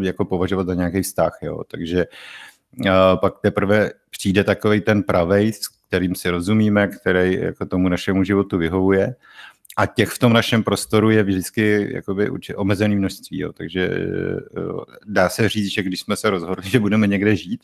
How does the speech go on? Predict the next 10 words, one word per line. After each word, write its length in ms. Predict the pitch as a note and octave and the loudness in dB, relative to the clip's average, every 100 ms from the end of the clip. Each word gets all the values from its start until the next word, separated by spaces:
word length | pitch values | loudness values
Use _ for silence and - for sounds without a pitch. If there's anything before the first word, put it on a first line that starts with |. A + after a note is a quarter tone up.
| _ _ - - _ _ _ G2+ | _ _ -20 -20 _ _ _ -2
takže 280 | F2+ E2 G2+ | 0 2 4
je 220 | G#2 G#2 | 6 6
velký 300 | G2 A#2 A#2+ | 4 2 0
předpoklad, 500 | - - G#2+ A2 G2 | -2 -4 -2 0 -2
že 80 | G2 | -2
se 140 | A#2+ | -6
střetneme 500 | - - G2 G#2+ G#2 | -4 -4 0 0 0
s 40 | |
konkrétním 460 | - G2+ G#2 G2 G#2 | 0 -2 0 0 0
člověkem, 540 | - F#2 F#2 F2 D2+ | 0 0 0 -2 -8